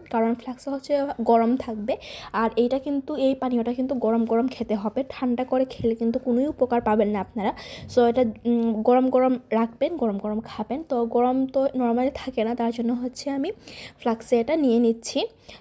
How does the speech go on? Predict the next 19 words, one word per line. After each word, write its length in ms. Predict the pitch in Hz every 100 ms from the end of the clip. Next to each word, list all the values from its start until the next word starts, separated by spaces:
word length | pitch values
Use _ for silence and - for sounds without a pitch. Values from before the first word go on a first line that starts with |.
| -
তো 220 | 233 220
এভাবে 260 | 214 247 269
একটু 180 | 262 277
ছেঁকে 320 | - - 262
নিচ্ছি 400 | 254 254 - 320
যেন 260 | 254 220
ভেতরে 400 | 226 240 233 226
কোনো 220 | 226 233 220
লবঙ্গ 540 | 214 214 220 214 214
যায় 260 | 214 202 202
না 160 | 202
বা 120 | 202
মেথি 420 | 214 208 202 - 208
এগুলো 220 | 208 220
কোনো 320 | - 214 214
কিছুই 400 | 226 220 - 233
যেন 280 | 233 233 233
যায় 260 | 233 202
না। 140 | 208